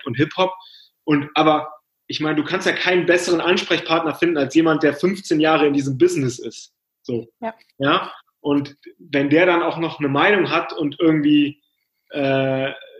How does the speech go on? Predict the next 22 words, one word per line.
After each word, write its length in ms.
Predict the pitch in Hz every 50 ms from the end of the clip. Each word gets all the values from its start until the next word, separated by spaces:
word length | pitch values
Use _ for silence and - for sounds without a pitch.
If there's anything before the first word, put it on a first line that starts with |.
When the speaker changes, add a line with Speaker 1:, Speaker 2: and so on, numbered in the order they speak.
| - -
Speaker 1:
dir 140 | 135 143 143
dann 140 | 135 135 135
sagt, 240 | 143 139 135 - -
"Nee, 160 | 131 147 151
mach 200 | 160 160 156 -
das 160 | - 165 165
mal 140 | 160 156 147
lieber 240 | 147 147 151 143 139
so 200 | 135 151 151 143
und 120 | 135 -
so", 420 | 160 165 170 170 170 185 - - - _ _ _ _ _ _ _ _ -
ja, 140 | 127 131
was 160 | 135 135 - -
Besseres 380 | 156 151 - 156 143 131 -
gibt's 220 | - 160 160 - -
ja 140 | 151 131
eigentlich 340 | 113 127 123 120 120 113 -
nicht. 340 | 117 113 107 - - - _ _ -
Ja? 240 | 117 127 139 143 - - - -
Speaker 2:
Richtig. 180 | 202 - - -
Speaker 1:
Also, 280 | 127 135 131 123 123 120 - - - _ _ _ _ _ -
ähm, 500 | 139 131 127 127 127 127 127 123 120 123